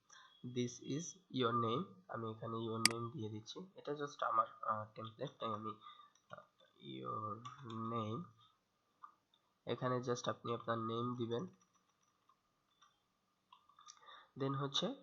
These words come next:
from example dot com, এক্স ওয়াই জেড, আপনার যে, আম, ওয়েবসাইটটি থাকবে, সেই ওয়েবসাইটটি দিয়ে দিবেন।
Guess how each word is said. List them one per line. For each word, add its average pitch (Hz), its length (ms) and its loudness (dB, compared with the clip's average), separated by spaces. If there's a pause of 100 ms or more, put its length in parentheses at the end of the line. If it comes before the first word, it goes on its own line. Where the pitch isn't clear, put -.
(120)
from 139 180 12 (280)
example 127 520 6
dot 107 180 2 (100)
com, 107 220 0
এক্স 135 200 -4
ওয়াই 120 120 6
জেড, 147 220 2
আপনার 117 360 0
যে, 156 180 -2 (420)
আম, 110 540 8 (1300)
ওয়েবসাইটটি 131 480 2
থাকবে, 131 320 0
সেই 135 180 4
ওয়েবসাইটটি 117 540 2
দিয়ে 110 200 0
দিবেন। 127 280 -2